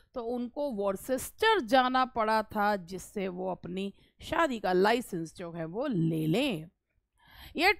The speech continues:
throughout his wife's pregnancy, Shakespeare would have been busy working in London। पूरे, अ,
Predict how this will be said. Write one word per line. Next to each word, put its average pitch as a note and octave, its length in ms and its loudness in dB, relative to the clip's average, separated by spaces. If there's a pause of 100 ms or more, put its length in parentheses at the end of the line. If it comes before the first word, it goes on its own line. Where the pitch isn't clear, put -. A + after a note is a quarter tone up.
throughout F#4+ 520 6
his E4+ 160 -2
wife's B3 380 2
pregnancy, G#3+ 800 -2
Shakespeare D4 520 -2
would A3 200 2
have A3+ 160 4
been B3+ 280 -2
busy B3 360 -2
working A#3+ 460 -2
in D#4 240 2
London। C4+ 360 -2 (500)
पूरे, G#4+ 420 4
अ, C#4+ 560 4